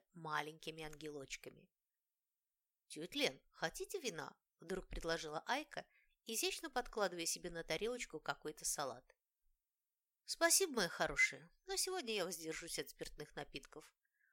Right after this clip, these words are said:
отозвалась Елена в светском тоне, подыгрывая девочке. "Но ведь сегодня Новый год".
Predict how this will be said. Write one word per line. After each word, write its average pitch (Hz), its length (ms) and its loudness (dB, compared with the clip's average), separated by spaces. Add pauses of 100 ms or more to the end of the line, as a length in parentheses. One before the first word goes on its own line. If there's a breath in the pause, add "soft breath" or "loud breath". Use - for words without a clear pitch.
(120)
отозвалась 170 600 2
Елена 240 300 -2
в - 60 0
светском 151 500 -2
тоне, 247 260 -6
подыгрывая 156 600 -2
девочке. - 600 -8 (680)
"Но 160 80 -10
ведь 156 160 -6
сегодня 160 500 -2
Новый 170 260 -4
год". 226 400 -2